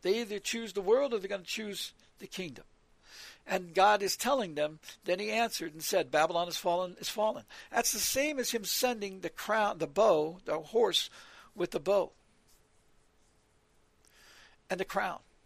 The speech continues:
He's given them their option. They must choose the words of the world and be destroyed.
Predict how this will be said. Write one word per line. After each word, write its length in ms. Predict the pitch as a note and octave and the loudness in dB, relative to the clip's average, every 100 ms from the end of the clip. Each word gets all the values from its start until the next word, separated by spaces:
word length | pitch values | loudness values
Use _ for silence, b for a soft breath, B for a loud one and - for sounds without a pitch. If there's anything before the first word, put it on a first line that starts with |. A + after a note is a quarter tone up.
| _ _ _ _ _ - | _ _ _ _ _ -12
He's 180 | G#3 F3+ | -8 -4
given 240 | B3+ C#4 | 0 0
them 140 | B3+ G#3+ | 0 0
their 180 | G#3+ | -2
option. 540 | G#3+ A3+ C#4 - A3+ C3+ | 2 2 0 -2 -6 -4
They 100 | D#3 | -4
must 220 | F#3+ G3 | -2 -2
choose 320 | - B3 B3 | -2 -4 -4
the 60 | G#3+ | -6
words 320 | F#3+ A#3+ G3 | -2 0 0
of 40 | G#3+ | 0
the 60 | |
world 240 | G#3 B3+ A#3 | 2 2 2
and 80 | |
be 80 | G3 | -4
destroyed. 640 | G3+ G3 - B3+ D#4 C#4+ | -6 -6 4 6 6 4